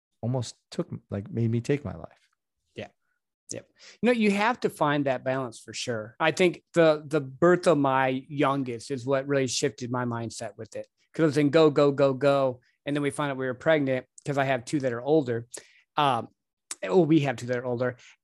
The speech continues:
Speaker 2: And then when she was born, I was like, "Holy crap, what's really
Speaker 1: Mm.
Speaker 2: important to me? Is it important to me to work seven to seven so I can be the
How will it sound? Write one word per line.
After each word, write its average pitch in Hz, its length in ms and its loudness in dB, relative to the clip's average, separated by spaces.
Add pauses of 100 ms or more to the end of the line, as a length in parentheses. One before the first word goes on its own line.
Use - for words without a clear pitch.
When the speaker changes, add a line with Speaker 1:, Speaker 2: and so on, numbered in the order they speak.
Speaker 2:
And 156 240 2
then 139 320 2
when 131 120 -2
she 147 160 -4
was 131 120 -2
born, 156 220 0
I - 20 0
was 123 100 -4
like, 120 140 -10
"Holy 151 360 -4
crap, - 420 -4
what's 226 300 0
really 254 220 2
Speaker 1:
Mm. - 20 0
Speaker 2:
important 120 480 -2
to 120 100 -12
me? 101 280 -16
Is 156 180 4
it 190 140 2
important 180 420 -2
to 180 80 -2
me 180 120 0
to 170 80 2
work 170 220 -2
seven 170 320 2
to 160 60 -4
seven 165 380 0
so 139 180 -8
I 143 160 -2
can 139 180 -10
be 139 180 -2
the 123 280 -4